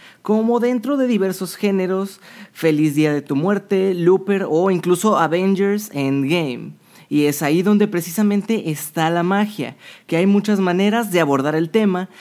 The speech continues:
y es por eso que hoy les traigo recomendaciones donde ya saben que me trato de salir más o menos de lo común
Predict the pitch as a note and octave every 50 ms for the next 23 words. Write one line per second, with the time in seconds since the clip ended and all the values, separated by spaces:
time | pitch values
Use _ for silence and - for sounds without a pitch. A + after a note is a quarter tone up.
0 | - - - D3+ D#3+ F3+ F#3 F#3 - G3+ G#3+ A3 A3+ G#3+ - C4 C4 - G#3+ F3+
1 | - - F3+ G#3+ A#3 B3+ C4+ C4+ B3 G3+ - - F3+ F3+ F#3+ F3+ F3 G#3 E3 E3+
2 | E3+ - D3+ D3+ D#3 D#3 D3+ D3+ - - F3+ F#3 G3 G#3 G#3 F#3+ F#3+ F3+ F3 E3+
3 | F#3 F#3+ G3 F3 D#3+ D#3 D3+ D3+ G#3 A#3 A#3+ G#3 - A#3 B3 A#3+ G#3 G#3 F3 E3
4 | D3+ - D#3+ D#3+ D#3 - F#3+ F#3 F3 - E3+ D#3 D#3+ D#3+ E3+ E3 D#3+ F3 E3 E3
5 | D#3+ E3+ E3+ D#3+ E3 D3+ C#3+ - D3+ C#3+ D3+ E3 F3 G3 G3+